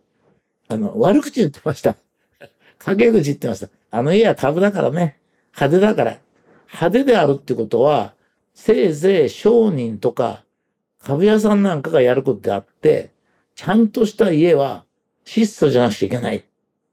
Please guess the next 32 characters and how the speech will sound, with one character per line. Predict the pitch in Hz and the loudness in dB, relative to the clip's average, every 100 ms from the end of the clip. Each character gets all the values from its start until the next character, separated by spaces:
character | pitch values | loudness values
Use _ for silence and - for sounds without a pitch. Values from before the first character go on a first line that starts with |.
| _ | _
み | - 202 | 0 2
ん | 262 262 | 2 0
な | 262 | 0
そ | 269 214 | 2 2
う | |
思 | 190 | 2
っ | |
て | - | 0
ま | 110 | -10
し | |
た | - | -10
ね。 | 87 - _ | -20 -20 _
僕 | 156 208 | 0 0
の | 131 | 0
子 | 147 | 0
供 | 151 - | 2 0
の | 165 | -4
頃。 | - - - _ _ _ _ _ _ _ | -6 -8 -8 _ _ _ _ _ _ _
<laughs> | 185 - _ _ _ | -18 -18 _ _ _
だ | - 135 | -2 0
か | |
ら | 127 | 2
今、 | 131 170 156 110 - _ _ _ _ | 0 0 -2 -4 -12 _ _ _ _
戦 | - 139 | -2 0
争 | 143 | 2
に | 143 | 0
負 | 139 135 | 0 0
け | 151 | 0
て | 147 147 | 0 0
ね、 | 196 214 - _ _ _ | 0 -2 -6 _ _ _
随 | 120 185 180 151 | 0 2 2 -2
分 | 160 226 233 147 | 0 0 0 -4